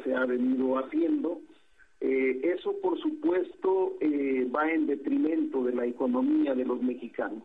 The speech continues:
¿Por qué? Porque estas jamaicas ingresan a nuestro país,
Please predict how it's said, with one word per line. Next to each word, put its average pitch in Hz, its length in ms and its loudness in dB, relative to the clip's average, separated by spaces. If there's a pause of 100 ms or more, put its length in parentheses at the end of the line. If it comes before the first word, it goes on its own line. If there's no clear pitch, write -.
(140)
¿Por 131 240 -2
qué? 151 260 -2 (440)
Porque 139 720 0
estas 175 260 -2
jamaicas 156 680 0 (120)
ingresan 147 720 -2
a 123 60 -4
nuestro 123 400 -4
país, 139 440 0